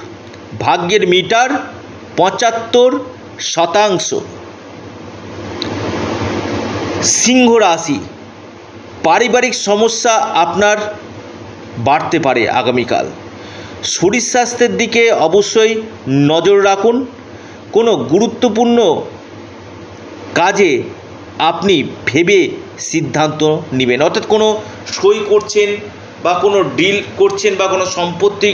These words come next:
ক্রয় করছেন, অবশ্যই ভেবে সেক্ষেত্রে আপনারা সিদ্ধান্ত নেবেন। আপনাদের যে শুভ রং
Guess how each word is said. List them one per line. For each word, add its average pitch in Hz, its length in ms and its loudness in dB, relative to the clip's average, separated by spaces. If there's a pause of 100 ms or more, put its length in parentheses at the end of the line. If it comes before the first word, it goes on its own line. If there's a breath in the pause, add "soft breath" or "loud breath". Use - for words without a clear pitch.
(320)
ক্রয় 190 320 4
করছেন, 196 320 2 (500)
অবশ্যই 214 480 2
ভেবে 170 260 2 (440)
সেক্ষেত্রে 165 440 -2 (480)
আপনারা 160 280 2 (180)
সিদ্ধান্ত 135 420 0 (420)
নেবেন। 110 280 -2 (920 loud breath)
আপনাদের 247 480 0
যে 247 80 2 (140)
শুভ 196 180 -2 (160)
রং 214 140 4